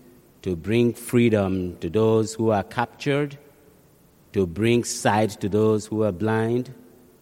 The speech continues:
to bring liberty to those who have been held down by burdens. The work of our hands, like Christ Jesus, is supposed to liberate.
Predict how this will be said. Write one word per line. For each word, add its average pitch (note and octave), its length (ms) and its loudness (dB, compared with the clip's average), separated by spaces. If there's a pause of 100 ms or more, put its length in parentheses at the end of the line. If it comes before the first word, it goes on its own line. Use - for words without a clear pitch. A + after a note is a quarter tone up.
(460)
to F#2+ 100 -2
bring A#2 320 2
liberty A2 600 2
to G2 120 -4
those A2 300 6
who A#2 140 0
have G#2+ 180 2
been F#2+ 180 0
held A#2 460 2
down A#2 600 -2
by F#2+ 200 -2
burdens. A#2+ 840 2 (800)
The F2 80 -4
work A#2+ 280 4
of C3 140 0
our A2+ 180 2
hands, B2+ 540 2
like G2 280 0
Christ C#3+ 420 -2
Jesus, A#2 720 -4 (220)
is G2 180 -4
supposed C#3 480 -2
to C3+ 60 4
liberate. B2 880 2